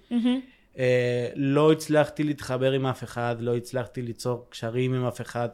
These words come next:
Speaker 2: כי לא... האמנתי בעצמי, לא האמנתי ב-, בצד השני, לא האמנתי גם, לא האמנתי שהם באמת, אה, מתכוונים ל-, להיות חברים.
Speaker 1: ח-, חשבת שכל מי שבא ומדבר איתך בעצם צריך משהו, אני
Speaker 2: נכון.
Speaker 1: לא באמת מעניין אותם, הוא בטוח צריך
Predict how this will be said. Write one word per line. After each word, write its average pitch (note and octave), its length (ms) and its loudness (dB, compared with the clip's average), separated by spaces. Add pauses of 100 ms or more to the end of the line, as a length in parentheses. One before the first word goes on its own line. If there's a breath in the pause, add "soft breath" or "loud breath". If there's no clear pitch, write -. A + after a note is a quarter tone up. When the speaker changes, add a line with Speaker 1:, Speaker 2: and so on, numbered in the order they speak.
Speaker 2:
כי B2 140 -6
לא... D#3 520 2 (600)
האמנתי D#3 380 4
בעצמי, F3+ 540 4
לא E3+ 80 6
האמנתי D#3 560 4
ב-, C3+ 320 2 (920)
בצד - 260 0
השני, D#3+ 400 6
לא A3 80 10
האמנתי E3 400 10
גם, B2+ 300 0
לא B2 60 0
האמנתי C#3+ 320 0
שהם C#3+ 320 0
באמת, C#3 460 0
אה, D3 140 4
מתכוונים C#3 840 4 (420)
ל-, A#2+ 340 0
להיות C#3+ 360 2
חברים. C3 580 2
Speaker 1:
ח-, - 160 -2
חשבת C#4 460 8
שכל C#4 720 12
מי D#4+ 80 4
שבא C#4+ 300 10
ומדבר A#3+ 320 8
איתך A#3 220 4
בעצם D#4+ 240 8
צריך A4 340 8
משהו, B3+ 240 8
אני A3+ 80 8
Speaker 2:
נכון. B3 140 8
Speaker 1:
לא D#4+ 100 12
באמת F#4+ 400 10
מעניין B3+ 360 10
אותם, A#3+ 180 8
הוא B3+ 140 6
בטוח D4 360 8
צריך D4 220 10